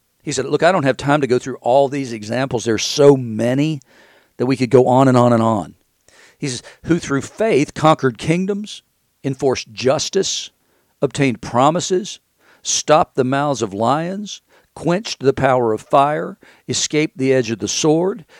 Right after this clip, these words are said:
were made strong out of weakness, became mighty in war, put armies to flight." These are all things that, that,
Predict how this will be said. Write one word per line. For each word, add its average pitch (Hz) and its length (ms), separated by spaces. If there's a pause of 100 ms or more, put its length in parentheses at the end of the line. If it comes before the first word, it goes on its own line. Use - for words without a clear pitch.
(120)
were 135 100
made 117 220
strong 180 680
out 123 140
of 101 80
weakness, 190 600 (200)
became 127 340
mighty 131 440
in 113 160
war, 180 420 (240)
put - 300
armies 143 420
to - 140
flight." - 640 (920)
These 202 160
are 165 140
all 190 140
things 185 360
that, 156 300
that, 160 160